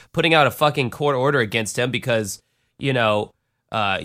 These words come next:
you don't think that he's a good enough influence around, you know, the kids. But Danny says this is not true, which I believe. He believes that Bob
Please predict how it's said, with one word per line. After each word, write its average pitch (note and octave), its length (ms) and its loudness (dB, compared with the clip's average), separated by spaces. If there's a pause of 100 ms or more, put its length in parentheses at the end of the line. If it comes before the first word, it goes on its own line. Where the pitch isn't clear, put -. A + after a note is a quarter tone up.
(100)
you C3 280 0
don't D#3 240 4
think C#3+ 300 0
that A#2 160 -6
he's C3+ 320 -4
a C3+ 60 -8
good C#3 260 2
enough C3+ 260 4
influence C3+ 540 -2
around, A#2+ 640 2
you C3 140 0
know, G#2 280 0
the A2 120 -6
kids. A#2 680 0 (800)
But D3 180 2
Danny G#3+ 320 6
says E3+ 280 4
this D3 140 -2
is C3 120 -6
not C3+ 240 2
true, G#2 400 -4
which F#2 180 -8
I F#2+ 80 0
believe. E2+ 480 -10 (300)
He G3+ 100 0
believes G#3 400 -2
that C#3+ 220 2
Bob D#3+ 480 4